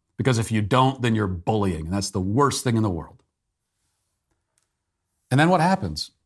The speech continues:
You end up with people like Sam Brinton, who feel totally empowered to act out their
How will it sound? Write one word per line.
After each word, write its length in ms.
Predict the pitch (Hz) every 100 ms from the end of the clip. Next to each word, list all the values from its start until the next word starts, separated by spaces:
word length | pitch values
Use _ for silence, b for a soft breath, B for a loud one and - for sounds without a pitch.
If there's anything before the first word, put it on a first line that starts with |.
| _
You 140 | 127 147
end 100 | 160
up 100 | 156
with 120 | 147
people 180 | 156 147
like 160 | 139
Sam 240 | - 139 135
Brinton, 300 | 147 85 - _ _ _ _ _ _ _ _ _ _ _ _ _ _ _ -
who 120 | 131
feel 260 | - 143 139
totally 480 | - 151 160 165
empowered 640 | 151 131 - 131 110 87 82
to 140 | 113 -
act 380 | 117 131 131 -
out 400 | 123 110 95 - _ _ _ _ _ _ _ _ 98
their 520 | 98 113 113 107